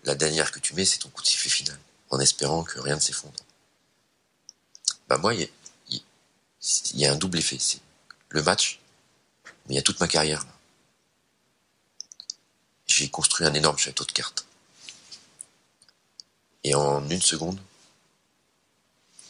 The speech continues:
toutes les cartes sont tombées. Et je l'ai senti, sur le terrain, comme ça.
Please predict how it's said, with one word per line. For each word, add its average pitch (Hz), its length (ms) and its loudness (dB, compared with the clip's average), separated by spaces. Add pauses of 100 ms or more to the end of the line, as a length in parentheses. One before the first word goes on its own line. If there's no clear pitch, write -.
(1400)
toutes - 180 -6
les - 80 0
cartes - 200 0
sont - 100 2
tombées. 65 200 -8 (960)
Et 151 80 2
je - 160 6
l'ai 156 80 6
senti, - 400 4 (460)
sur - 160 0
le - 60 -8
terrain, - 200 -4
comme - 160 -20
ça. - 140 -16